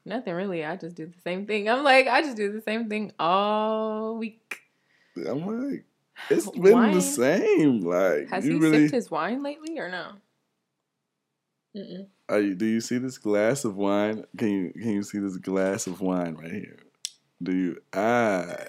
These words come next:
Speaker 2: have been sipping. You have not
Speaker 1: I have
Speaker 2: been
Speaker 1: been.
Speaker 2: sipping.
Speaker 1: Little tiny
Speaker 2: You've been
Speaker 1: sips.
Speaker 2: like this, "Oh, well, guys,
Speaker 1: If
Speaker 2: you know, my
Speaker 1: I
Speaker 2: name's Thad."
Speaker 1: drink
Speaker 2: Mm.
Speaker 1: this any faster, my words are going to be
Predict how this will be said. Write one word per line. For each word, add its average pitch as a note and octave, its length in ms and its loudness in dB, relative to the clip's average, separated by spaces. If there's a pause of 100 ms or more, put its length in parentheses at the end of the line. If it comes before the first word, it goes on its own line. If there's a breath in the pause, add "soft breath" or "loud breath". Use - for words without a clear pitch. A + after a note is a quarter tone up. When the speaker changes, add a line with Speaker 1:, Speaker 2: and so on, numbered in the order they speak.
Speaker 2:
have F#2 220 -4
been F2+ 200 -4
sipping. - 520 -6 (360)
You F#2+ 760 0
have G2 260 -8
not G#2+ 480 -2 (180)
Speaker 1:
I A3 60 -6
have A#3+ 140 -4
Speaker 2:
been - 100 0
Speaker 1:
been. F#3 80 0
Speaker 2:
sipping. F3+ 460 -4
Speaker 1:
Little F3+ 300 -6
tiny D4 240 -8
Speaker 2:
You've C3+ 120 6
been C3 80 6
Speaker 1:
sips. A2+ 60 4
Speaker 2:
like G#2+ 140 2
this, G2+ 220 0 (380 soft breath)
"Oh, D#3+ 120 -6
well, D3+ 220 -2
guys, A#2 260 -2
Speaker 1:
If A#3 220 2
Speaker 2:
you C3+ 60 0
know, - 40 6
my F#3 60 10
Speaker 1:
I D#4 460 8
Speaker 2:
name's F4+ 460 0
Thad." A3 120 -6
Speaker 1:
drink A3+ 300 -2
Speaker 2:
Mm. - 60 -12
Speaker 1:
this A3 240 -2 (200)
any D#4+ 360 4 (160)
faster, G3+ 1300 6 (240)
my F#3+ 200 0
words G#3 420 2
are E3+ 160 0
going F#3 400 -4
to G#3 120 -10
be E3 600 -6